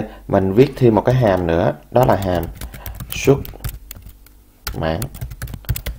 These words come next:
một chiều. Xuất mãn một chiều á, thì các bạn rất là dễ. Mãn một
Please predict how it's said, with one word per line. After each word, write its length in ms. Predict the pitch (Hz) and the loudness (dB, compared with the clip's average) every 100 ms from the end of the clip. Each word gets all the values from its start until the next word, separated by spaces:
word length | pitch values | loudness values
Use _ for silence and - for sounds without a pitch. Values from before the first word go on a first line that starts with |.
| - | -8
một 240 | 98 90 - | -2 -2 0
chiều. 220 | 98 90 87 - - - - | 0 0 0 -10 -12 -16 -16
Xuất 200 | - 156 | -2 0
mãn 180 | 120 98 | 2 4
một 160 | 123 - | 4 2
chiều 280 | - 101 95 | 4 6 6
á, 80 | 123 | 4
thì 140 | 113 | 2
các 180 | 117 127 | 0 0
bạn 280 | 98 85 92 98 - - - | 2 2 2 -6 -12 -18 -4
rất 180 | 80 - | 2 4
là 60 | |
dễ. 400 | 92 85 82 120 - - - | 4 4 4 2 0 -8 -6
Mãn 180 | 95 117 | 0 4
một 100 | 117 | 2